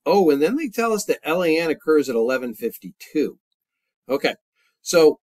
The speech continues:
um, that's good. Uh, that's good to know. So we'll be in this general vicinity. This is several hours later, but, um, because they give us time of L A N, then they're asking us to, what is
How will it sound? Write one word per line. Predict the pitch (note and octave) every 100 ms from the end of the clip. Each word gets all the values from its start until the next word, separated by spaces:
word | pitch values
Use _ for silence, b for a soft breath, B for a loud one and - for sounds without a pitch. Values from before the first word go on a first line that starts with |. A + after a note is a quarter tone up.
| -
um, | C3+ C3 B2+ A#2+ A#2
that's | G3+ -
good. | - B2+ E3 - _
Uh, | C3+ B2 A#2+
that's | C#3 D3+
good | D#3+ -
to | C3
know. | A#2+ B2 F#3+ -
So | C#3+ C3 C3 C3
we'll | C#3+ D#3+
be | G#3 E3 A#3 A3+
in | F#3
this | G#3 -
general | - F3+ F3 D#3 C#3+
vicinity. | B2 B2+ - G#3+ E3 B2 C#3
This | F#3 D#3 -
is | -
several | - D#3 C#3+
hours | C3+ A#2+ A2+ G#2 A2
later, | C#3+ E3+ C#3+ A#2 A2
but, | - A#2 A2+ - _ _ _ _
um, | - A2 A2+ A2 G#2+ G#2 - _ _ -
because | C3+ G#3 G#3
they | F3+
give | E3+
us | D#3+ -
time | - D3+ D3
of | C3
L | C3+
A | C3 B2+
N, | C3+ D#3 D#3+
then | C3+ C#3 C#3+
they're | C#3+ C3+
asking | C#3+ D#3 - C3 A#2+
us | A2+ -
to, | B2 A#2 A2 -
what | C3 C3+
is | C3+ A#2+